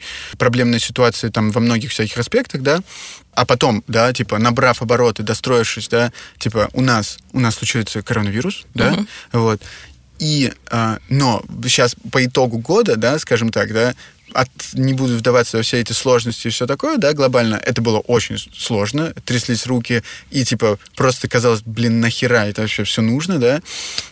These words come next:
Speaker 1: А, было много что поставлено на кону, много денег, много времени, много вообще, типа, усилий и всего такого, да, пиара, э, и прочее, прочее.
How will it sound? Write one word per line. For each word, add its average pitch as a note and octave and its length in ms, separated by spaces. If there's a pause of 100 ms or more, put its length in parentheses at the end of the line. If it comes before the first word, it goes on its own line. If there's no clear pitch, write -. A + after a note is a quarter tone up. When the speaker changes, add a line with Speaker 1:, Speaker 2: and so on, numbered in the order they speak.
(120)
Speaker 1:
А, A2+ 480
было C3 260
много C3 400
что - 180
поставлено A2+ 420
на A2+ 80
кону, A#2 280
много A2+ 320
денег, A2+ 380
много A2+ 220
времени, A2 420
много A2+ 300
вообще, A2 260
типа, A2 280 (300)
усилий A#2+ 500
и - 160
всего A#2+ 240
такого, G#3 340
да, C3 200 (100)
пиара, A#2 480 (300)
э, A2+ 500
и A2+ 40
прочее, A#2 340
прочее. G3 340